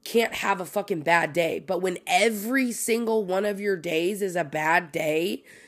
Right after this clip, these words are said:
maybe we need to start taking a look in the mirror that you might be going and looking for shit that's not there. Like, when you, like, okay, you ever encounter those fucking, like,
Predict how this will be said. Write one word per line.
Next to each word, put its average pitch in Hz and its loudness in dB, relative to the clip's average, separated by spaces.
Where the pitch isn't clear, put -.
maybe 285 4
we 330 2
need 311 2
to 262 -2
start 233 0
taking 226 0
a 214 2
look 196 0
in 202 -4
the 170 -2
mirror 180 -2
that 160 -2
you 202 -6
might 196 0
be 208 -8
going 190 -2
and 160 -4
looking 170 -4
for 165 -8
shit 160 -8
that's 151 -8
not 156 -2
there. 151 -4
Like, 214 2
when 269 0
you, 311 2
like, 208 2
okay, - -2
you 247 0
ever 320 2
encounter 185 2
those 160 0
fucking, 160 -4
like, 135 -12